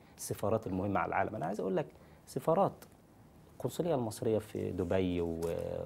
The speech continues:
وفي، و-، و-، وأبو ظبي، أنت بتك-، يعني في، في وضع ما جزء هام من الثروة المصرية مهربة هنا.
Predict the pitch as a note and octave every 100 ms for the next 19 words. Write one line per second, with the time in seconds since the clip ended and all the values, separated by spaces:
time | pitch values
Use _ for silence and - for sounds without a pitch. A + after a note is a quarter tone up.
0 | - F2+ - - G2 G2+ E2+ D#2+ F2 -
1 | E2+ D#2+ D#2+ E2 E2 E2 E2 F#2+ - -
2 | - F#2 A2 A#2+ A2 - - - - -
3 | - - - - - F#2 E2 E2+ - -
4 | - F#2+ A2+ G2 F2 F#2 G2+ B2+ - -
5 | - - - - - - - F#2+ G2+ G2+
6 | - - G#2+ B2 G2+ F2+ A2+ G#2 F#2 F2
7 | G#2 F2+ F2 F2+ G2 G2 G2 B2